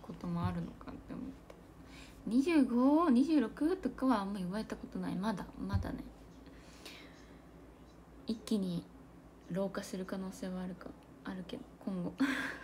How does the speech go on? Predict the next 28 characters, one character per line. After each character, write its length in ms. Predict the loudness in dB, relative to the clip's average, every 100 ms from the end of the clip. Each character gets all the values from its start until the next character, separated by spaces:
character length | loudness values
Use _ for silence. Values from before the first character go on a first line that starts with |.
| -14 -16
<laughs> 1160 | -20 -20 -20 -20 -20 -8 -6 -6 -6 -6 -8 -8 -6
一 100 | -6 -2
気 140 | 0
に 100 | 0
老 80 | -2
け 120 | -2
る 80 | -2
可 160 | -2 -4
能 160 | -4
性 160 | -6 -10
あ 60 |
る 80 | -10
け 100 | -10
ど。 60 | -12 -14 -20 -20 -12 -2
今 220 | 4 4
ん 80 | 4
と 80 | 0
こ 120 | -2
ね、 120 | -2
あ 180 | -2 -4
ん 180 | -4 -6
ま 120 | -8
り。 120 | -10 -14 -18 -20 -20 -20 -20 -20 -20 -20 -20 -20 -20 -20 -20 -20 -20 -20 -20 -20 -20 -20 -20 -20 -20 -18 -18 -16 -18 -20 -6
ま 120 | -4 -2
あ 20 |
な 100 | -2
ん 40 |
か 240 | -2 -6